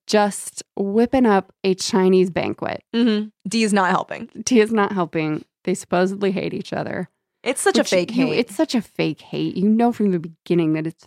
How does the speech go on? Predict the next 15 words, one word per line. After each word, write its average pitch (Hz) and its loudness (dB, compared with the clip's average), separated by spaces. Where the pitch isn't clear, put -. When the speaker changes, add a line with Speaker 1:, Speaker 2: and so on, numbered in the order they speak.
Speaker 1:
fake - -2
and 160 -4
that - -10
it's - -18
gonna - -16
change. 208 0
Speaker 2:
You 262 6
know 240 4
what? 233 2
Honestly, 277 0
I 202 -2
kinda 226 -4
ship - -4
them. 170 -4
Speaker 1:
Mm. 247 8